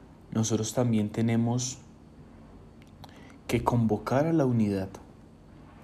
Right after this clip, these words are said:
Tenemos que entender que la iglesia es un signo de unión de Dios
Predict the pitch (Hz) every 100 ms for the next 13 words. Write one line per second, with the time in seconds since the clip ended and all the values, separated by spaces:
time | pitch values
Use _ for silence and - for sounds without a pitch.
0 | - - - 104 107 110 - 127 - 123
1 | 120 110 104 101 127 - - 117 101 107
2 | 104 - 113 - 123 123 - 151 139 147
3 | 135 131 - 107 101 104 101 104 101 104
4 | 104 107